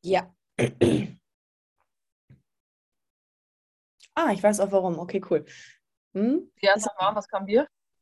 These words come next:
Speaker 2: mit dem fünfzig?
Speaker 1: ist jetzt,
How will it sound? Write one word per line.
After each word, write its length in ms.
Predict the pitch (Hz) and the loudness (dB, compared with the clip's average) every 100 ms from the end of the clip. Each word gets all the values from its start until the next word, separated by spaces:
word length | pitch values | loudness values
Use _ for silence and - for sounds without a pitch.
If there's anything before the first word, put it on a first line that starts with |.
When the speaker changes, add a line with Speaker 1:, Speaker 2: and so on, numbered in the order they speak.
| _ _ - | _ _ -18
Speaker 2:
mit 100 | 180 | -12
dem 100 | 190 | -10
fünfzig? 500 | 208 190 - 233 294 _ _ _ _ _ - - - - - _ _ _ _ - - _ _ _ _ _ _ _ _ _ _ _ _ _ _ - | -8 -10 -4 -4 -4 _ _ _ _ _ -20 -20 -20 -20 -20 _ _ _ _ -20 -20 _ _ _ _ _ _ _ _ _ _ _ _ _ _ 2
Speaker 1:
ist 260 | 220 226 | 4 6
jetzt, 320 | 240 208 - | 6 4 -2